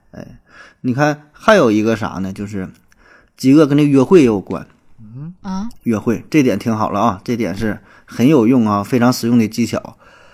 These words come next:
Speaker 1: 呃，
Speaker 3: 嗯。
Speaker 1: 特别是对于一些稍微丰满一点儿，啊，有点儿微胖的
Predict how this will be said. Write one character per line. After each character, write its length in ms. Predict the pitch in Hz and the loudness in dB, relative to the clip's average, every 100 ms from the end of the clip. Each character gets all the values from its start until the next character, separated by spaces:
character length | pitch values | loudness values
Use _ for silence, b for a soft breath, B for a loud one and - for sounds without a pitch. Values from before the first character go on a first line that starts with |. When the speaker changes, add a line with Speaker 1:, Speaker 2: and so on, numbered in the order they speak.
| b - | b -8
Speaker 1:
呃， 560 | 120 117 107 104 98 | -2 0 0 0 -2
Speaker 3:
嗯。 20 | |
Speaker 1:
特 120 | 95 123 | -2 -2
别 100 | 117 | -2
是 140 | 120 | -2
对 180 | 147 131 | 0 2
于 160 | 123 | 2
一 40 | 127 | 0
些 380 | 131 120 117 113 | 0 0 0 -2
稍 260 | - 143 135 | -2 0 2
微 800 | 131 123 120 120 120 120 123 | 2 2 0 0 0 -2 -4
丰 300 | 120 - 151 | -8 -4 0
满 200 | 151 101 | 2 2
一 80 | 120 | 0
点 140 | 117 101 | 0 0
儿， 300 | 104 98 - | 0 -4 -10
啊， 180 | 104 104 | -8 -6
有 140 | 110 | -4
点 100 | 120 | -2
儿 200 | 98 80 - | -4 -6 -6
微 260 | 127 139 | -2 -2
胖 280 | 135 180 156 | 0 0 0
的 300 | 123 104 - | 0 -2 -6